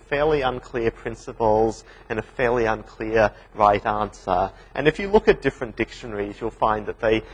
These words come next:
group the senses of the same word quite differently. And you can see that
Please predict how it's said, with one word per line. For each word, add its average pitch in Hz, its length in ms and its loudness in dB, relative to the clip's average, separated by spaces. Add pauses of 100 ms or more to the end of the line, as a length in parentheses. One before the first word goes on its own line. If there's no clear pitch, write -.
(140)
group 123 240 0
the 110 80 -6
senses 104 580 -4
of 98 120 -4
the - 80 -14
same 101 400 -4
word 98 320 -2
quite - 340 0
differently. 98 640 -8 (300)
And 165 120 -6
you 180 60 0
can 214 160 -4
see 247 300 -10
that 196 240 2